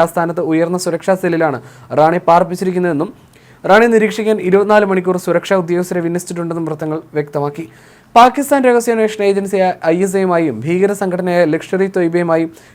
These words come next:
തഹാവൂർ റാണയ്ക്ക് ബന്ധമുണ്ടോ എന്നും അന്വേഷിച്ചു വരികയാണ്. ഇതോടൊപ്പം ദുബായ് ആസ്ഥാനമായുള്ള ബന്ധത്തെക്കുറിച്ചും അന്വേഷിക്കുന്നുണ്ട്. ഡേവിഡ് ഹെഡ്ലിയുമായിട്ടുള്ള സംഭാഷണം സ്ഥിരീകരിക്കുന്നതിന് തഹാവൂർ റാണയുടെ ശബ്ദ സാമ്പിളുകൾ ശേഖരിക്കാൻ കഴിയുമെന്നും വൃത്തങ്ങൾ അറിയിച്ചു. പാകിസ്ഥാൻ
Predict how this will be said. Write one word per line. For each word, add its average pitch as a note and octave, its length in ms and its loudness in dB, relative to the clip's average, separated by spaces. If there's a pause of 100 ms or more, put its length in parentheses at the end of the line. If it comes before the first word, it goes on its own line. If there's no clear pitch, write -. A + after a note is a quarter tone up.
(140)
തഹാവൂർ G3+ 380 6
റാണയ്ക്ക് F#3+ 260 0 (100)
ബന്ധമുണ്ടോ F3+ 500 0
എന്നും E3+ 180 -2 (140)
അന്വേഷിച്ചു E3+ 360 -4
വരികയാണ്. C#3 340 -2 (380)
ഇതോടൊപ്പം E3+ 360 4 (120)
ദുബായ് F3+ 340 4
ആസ്ഥാനമായുള്ള F3 600 0 (300)
ബന്ധത്തെക്കുറിച്ചും E3+ 640 -2 (320)
അന്വേഷിക്കുന്നുണ്ട്. D#3+ 560 -2 (480)
ഡേവിഡ് B3+ 320 6
ഹെഡ്ലിയുമായിട്ടുള്ള A3+ 680 2
സംഭാഷണം F#3+ 520 -2
സ്ഥിരീകരിക്കുന്നതിന് E3+ 680 0 (400)
തഹാവൂർ G3 360 6
റാണയുടെ F#3 380 0
ശബ്ദ F3 240 2 (100)
സാമ്പിളുകൾ F#3+ 400 2 (100)
ശേഖരിക്കാൻ F3+ 460 0
കഴിയുമെന്നും E3+ 460 0
വൃത്തങ്ങൾ D3+ 320 0
അറിയിച്ചു. C#3+ 300 -2 (500)
പാകിസ്ഥാൻ C4+ 440 2